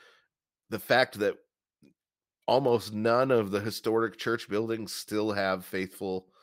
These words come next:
um, Christian services in them tells us that we've been,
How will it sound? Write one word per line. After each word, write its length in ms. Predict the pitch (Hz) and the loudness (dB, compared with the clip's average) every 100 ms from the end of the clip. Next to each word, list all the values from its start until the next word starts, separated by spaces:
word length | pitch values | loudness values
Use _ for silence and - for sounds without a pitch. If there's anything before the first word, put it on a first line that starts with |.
| - _ _ _ _ _ - | -20 _ _ _ _ _ -6
um, 400 | 101 92 80 - _ _ _ | -2 -2 -4 -14 _ _ _
Christian 340 | - 110 - 95 | -6 -6 -6 -6
services 520 | 120 131 104 87 82 | -2 -2 -2 -10 -8
in 140 | 82 | -8
them 220 | 82 85 - - _ _ _ _ - | -6 -8 -12 -20 _ _ _ _ 0
tells 360 | 135 143 110 | 4 6 4
us 260 | 101 98 - | 0 -2 -2
that 260 | 98 90 73 | 0 0 -2
we've 240 | 101 113 | -4 -4
been, 380 | 110 110 104 98 | 0 2 2 -4